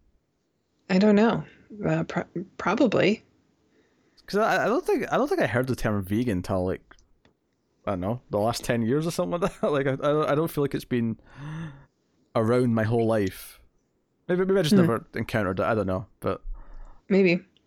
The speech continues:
Speaker 2: 'cause I feel like I remember vegetarian.
Speaker 1: Maybe you would just describe yourself as a vegetarian who also doesn't eat
Speaker 2: Yeah.
Speaker 1: dairy, eggs, or honey.
Speaker 2: 'Cause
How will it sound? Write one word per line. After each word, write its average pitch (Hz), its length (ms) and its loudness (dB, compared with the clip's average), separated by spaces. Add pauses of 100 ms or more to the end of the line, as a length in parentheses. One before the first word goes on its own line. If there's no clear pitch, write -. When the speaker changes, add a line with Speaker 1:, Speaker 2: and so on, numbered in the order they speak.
(180)
Speaker 2:
'cause 175 100 2
I 196 60 2
feel 269 100 2
like 254 120 2
I 175 80 2
remember 196 320 2
vegetarian. 156 640 2
Speaker 1:
Maybe 220 180 6
you 220 140 2
would 208 80 4
just 196 180 -2
describe 190 360 -4
yourself 185 300 -2
as 175 140 -4
a 175 40 -4
vegetarian 170 580 -2
who 175 160 -4
also 160 260 -2
doesn't 151 360 -6
eat 147 260 -2
Speaker 2:
Yeah. 110 400 2
Speaker 1:
dairy, 151 320 0
eggs, 143 320 -6
or 156 100 -8
honey. 123 140 -6
Speaker 2:
'Cause 170 120 0